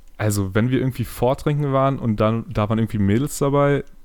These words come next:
es ging halt schon irgendwie klar, aber es war immer so ein bisschen so ein kritisches Thema. Also es war immer, da war dann immer so eine Spannung in der Luft und, ähm, das gibt's jetzt einfach nicht mehr. Also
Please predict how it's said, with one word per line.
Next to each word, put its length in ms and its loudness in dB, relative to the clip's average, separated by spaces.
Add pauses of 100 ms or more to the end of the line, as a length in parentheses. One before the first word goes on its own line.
(140)
es 180 0
ging 160 2
halt 120 2
schon 180 0
irgendwie 260 2
klar, 600 0
aber 180 2
es 160 -2
war 160 2
immer 320 2
so 100 0
ein 80 -4
bisschen 260 0
so 80 2
ein 60 2
kritisches 640 -2
Thema. 360 0 (520)
Also 180 0
es 140 -2
war 100 2
immer, 420 0
da 260 0
war 160 2
dann 140 2
immer 140 0
so 80 2
eine 120 2
Spannung 360 2
in 80 4
der 100 2
Luft 300 0
und, 360 0
ähm, 460 2 (320)
das 220 0
gibt's 160 -4
jetzt 140 -6
einfach 200 -4
nicht 200 -4
mehr. 160 -2
Also 260 0